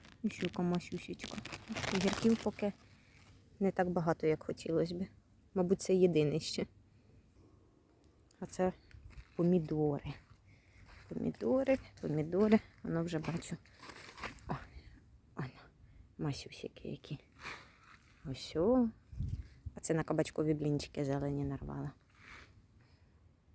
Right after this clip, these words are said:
Ось такі перці гарні. Вже почав город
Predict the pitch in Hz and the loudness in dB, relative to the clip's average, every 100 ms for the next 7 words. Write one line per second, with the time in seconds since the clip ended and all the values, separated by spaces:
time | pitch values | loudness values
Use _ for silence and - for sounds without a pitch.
0 | _ - - - 160 - 208 - - 165 | _ -20 -20 -12 -8 -8 -6 -6 0 2
1 | 202 - - 190 196 202 208 202 202 196 | 2 0 -6 -2 2 2 4 4 4 0
2 | 175 165 170 - 170 156 170 170 | -4 -4 -4 0 2 4 4 4